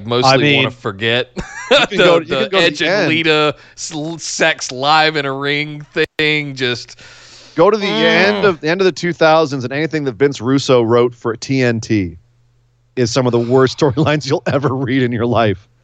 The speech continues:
Speaker 2: Oh.
Speaker 1: Oh, goodness.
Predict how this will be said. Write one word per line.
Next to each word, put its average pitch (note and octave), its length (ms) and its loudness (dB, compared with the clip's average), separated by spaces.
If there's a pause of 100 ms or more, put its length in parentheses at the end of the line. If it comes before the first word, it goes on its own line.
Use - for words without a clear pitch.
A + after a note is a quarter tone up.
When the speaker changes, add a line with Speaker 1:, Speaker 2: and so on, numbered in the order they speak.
(640)
Speaker 2:
Oh. C#3 380 4 (340)
Speaker 1:
Oh, D3+ 640 0 (440)
goodness. A#2+ 600 -8